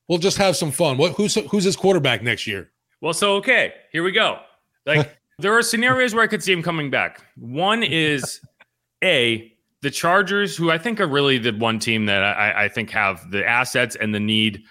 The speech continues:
Speaker 2: for a head coach with a quarterback that they think is the future, in,
Speaker 1: It seems
Speaker 2: I don't
Speaker 1: like a
Speaker 2: think that about
Speaker 1: perfect fit.
Speaker 2: Arizona. I don't think that about Las Vegas. I don't think that about, uh, Dallas.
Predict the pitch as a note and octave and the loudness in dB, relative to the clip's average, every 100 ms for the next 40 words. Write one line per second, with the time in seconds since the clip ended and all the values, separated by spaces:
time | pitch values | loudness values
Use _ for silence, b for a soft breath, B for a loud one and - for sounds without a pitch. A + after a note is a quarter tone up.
0 | b - G#2+ G#2 F#2+ F#2+ B2+ - A2+ G#2+ | b -8 -4 -2 -2 0 -2 -2 -4 -4
1 | G2+ F#2+ - G#2+ A2 F#2 G2 F#2 G2 E2+ | -4 -6 -4 -2 -2 2 0 0 -4 -4
2 | F#2+ F2+ - G#2 F#2 F#2+ E2+ E2 G2+ - | -2 -2 -4 -6 -4 -8 -10 -8 -8 -10
3 | - _ _ _ _ - A#2+ A#2 A2 G#2 | -20 _ _ _ _ -4 0 2 2 0
4 | G2+ F3 B2+ - D3 D#3+ C#3+ - G#2 A2+ | 0 2 2 2 2 2 2 2 0 2
5 | E3+ G3 F3+ - _ _ _ - A2 A#2 | 4 4 0 -6 _ _ _ -6 -2 -2
6 | A2 G#2+ G2 F2 D#2 D#2+ C#3+ F3 F3+ - | -2 -2 0 0 -2 -2 0 2 2 -2
7 | - _ _ A2 A2 G#2+ A#2 G#2+ G#2+ G#2 | -8 _ _ -2 0 -2 -2 -4 0 -2
8 | E2+ G2+ G2 F2 - _ - F#2 E2 D2+ | 0 2 2 0 -6 _ -8 -4 -4 -2
9 | A2+ A#2 D#3 F3+ - | 0 2 2 0 -4